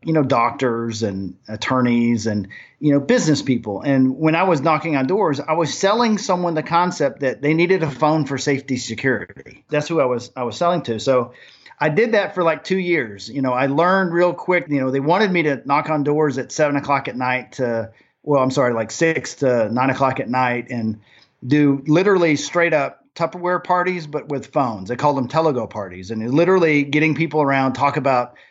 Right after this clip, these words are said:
why they should need a phone. It's, like, ridiculous right now. But what I learned real quick in that whole process was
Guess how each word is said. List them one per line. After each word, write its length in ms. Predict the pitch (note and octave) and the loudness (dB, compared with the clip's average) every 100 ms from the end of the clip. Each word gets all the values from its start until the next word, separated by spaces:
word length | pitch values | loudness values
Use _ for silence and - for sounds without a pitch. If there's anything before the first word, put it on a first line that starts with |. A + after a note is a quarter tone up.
| _ - | _ -4
why 180 | C#3+ D#3 | 0 2
they 140 | D3+ | 2
should 180 | D#3 C#3 | 0 0
need 160 | C#3+ | 0
a 60 | A#2+ | 0
phone. 340 | G#2+ D3+ A#2+ | 0 0 0
It's, 140 | A#2 A2 | -2 -4
like, 180 | A#2+ A2+ | -4 -4
ridiculous 560 | B2 D3+ C#3 G#2+ G2+ | -2 0 0 -2 -4
right 160 | G#2+ F#2+ | -6 -8
now. 160 | G2 | -10
But 180 | F#2+ G2+ - - - - _ | -8 -10 -12 -20 -20 -20 _
what 120 | F#3 | 2
I 60 | F#3+ | 2
learned 400 | F3 G3 A3+ A3 | 4 4 2 2
real 160 | G#3 G3 | 0 -2
quick 260 | G#3+ G#3 | 0 -2
in 60 | F3+ | 0
that 160 | D#3 | -4
whole 140 | C#3 D#3+ | -2 -6
process 680 | - E3+ F#3+ F#3 C3+ A#2+ C#3 | -4 -2 0 -2 -4 -4 0
was 460 | C#3 B2+ B2+ - | 2 2 0 -10